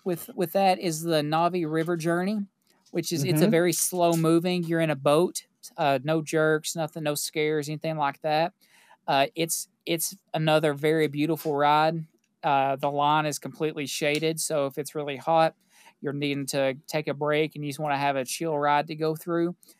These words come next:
Speaker 1: definitely go through that one. Um,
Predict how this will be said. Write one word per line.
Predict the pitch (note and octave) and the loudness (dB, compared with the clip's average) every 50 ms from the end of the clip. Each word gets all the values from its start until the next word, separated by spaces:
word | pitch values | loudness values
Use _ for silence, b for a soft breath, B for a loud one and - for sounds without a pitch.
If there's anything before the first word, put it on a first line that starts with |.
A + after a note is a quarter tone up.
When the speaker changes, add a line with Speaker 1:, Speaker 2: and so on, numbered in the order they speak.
| b b _ _ _ _ _ _ _ _ | b b _ _ _ _ _ _ _ _
Speaker 1:
definitely | - D#3+ D#3 D#3 - - - D#3 D#3 D#3 | 0 2 2 2 0 -6 -10 -8 -8 -4
go | D3+ D#3 D3 C#3+ | -2 0 0 -2
through | C#3+ - D#3+ D3+ D3 | -2 -4 -6 -4 -2
that | D3 D#3 E3 - | 0 0 0 -2
one. | - F3+ E3+ E3 D#3+ - _ _ _ _ _ _ _ _ _ _ - - - - | -2 -4 -6 -6 -8 -12 _ _ _ _ _ _ _ _ _ _ -20 -18 -8 -2
Um, | E3 D3+ D3 C#3+ C#3+ C#3 C#3 | 0 2 2 2 2 0 -4